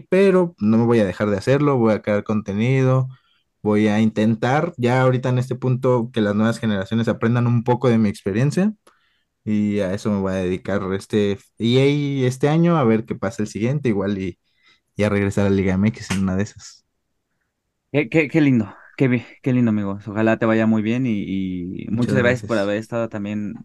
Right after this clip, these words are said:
Speaker 2: por acá. Vamos a ir cerrando con, con este último comentario que, pues eso, o sea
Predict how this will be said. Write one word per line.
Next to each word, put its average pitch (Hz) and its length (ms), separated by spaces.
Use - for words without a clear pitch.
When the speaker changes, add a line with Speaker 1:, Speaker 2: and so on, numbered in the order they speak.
Speaker 2:
por 107 160
acá. 127 400
Vamos 117 240
a 117 40
ir 110 240
cerrando 113 440
con, 101 420
con 107 180
este 110 240
último 95 720
comentario 110 580
que, 95 540
pues 110 160
eso, 123 200
o 113 40
sea 113 400